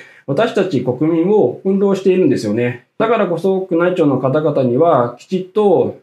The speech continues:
公表してほしいっていう願いもあるんですけれども、まあ、ただそれができないっていう立場的な部分っていうのもあるんじゃないかなっていうふうには感じてます。宮内庁のそもそもの思いって何だろうなと思っていろいろ考えてみたんですけど、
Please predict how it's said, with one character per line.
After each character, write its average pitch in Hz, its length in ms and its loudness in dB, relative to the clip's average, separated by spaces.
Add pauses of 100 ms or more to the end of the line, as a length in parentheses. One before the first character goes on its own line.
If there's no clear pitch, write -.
(100)
公 156 80 2
表 151 240 2
し 143 60 -6
て 156 100 0
ほ - 180 -2
し 196 220 -2
い - 40 -14
っ - 40 -20
て 151 60 2
い 117 140 0
う 135 80 2
願 190 140 2
い 190 60 2
も 143 80 2
あ 170 60 2
る 196 100 0
ん 151 80 2
で 127 80 0
す 117 100 -6
け 123 60 0
れ 120 100 -2
ど 120 100 -2
も、 165 300 0 (360)
ま 196 100 -2
あ、 - 20 -4
た 196 100 2
だ 175 120 2
そ 160 100 2
れ 170 80 2
が 175 80 4
で 160 140 0
き 202 100 0
な 180 120 2
い 143 120 -2
っ 143 40 -10
て 131 80 -2
い 107 300 0
う 98 100 -8 (280)
立 117 160 -6
場 139 140 0
的 147 160 0
な 151 100 0
部 135 120 0
分 151 280 2
っ - 40 -4
て - 80 -2
い - 20 2
う 131 40 2
の 170 60 2
も 175 400 0
あ 120 160 -4
る 165 140 0
ん 151 60 0
じ 123 40 2
ゃ 117 60 0
な 143 120 0
い 143 60 -2
か 135 80 -2
な 165 140 0
っ 175 60 -4
て 160 60 -2
い 139 40 0
う - 20 -2
ふ 147 40 -2
う 185 80 0
に 190 80 0
は 123 100 -2
感 113 180 -2
じ - 80 -12
て 117 80 -6
ま 104 160 -4
す。 - 180 -18 (800)
宮 196 260 0
内 294 40 -6
庁 175 180 2
の 139 440 2
そ 220 80 -4
も 254 100 2
そ 240 80 -2
も 147 160 2
の 139 80 2
思 139 160 0
い 135 60 0
っ 135 40 -4
て 117 80 -2
何 190 200 0
だ 226 80 2
ろ 143 140 2
う - 20 0
な 139 320 0
と 135 60 0
思 110 160 -2
っ - 20 -6
て 127 380 0
い 123 40 0
ろ 139 140 2
い - 20 0
ろ 151 80 2
考 151 300 0
え 180 60 -2
て 135 100 0
み 120 100 -2
た 120 100 -2
ん 117 40 -2
で 104 100 -2
す - 80 -10
け 110 80 -4
ど、 127 360 0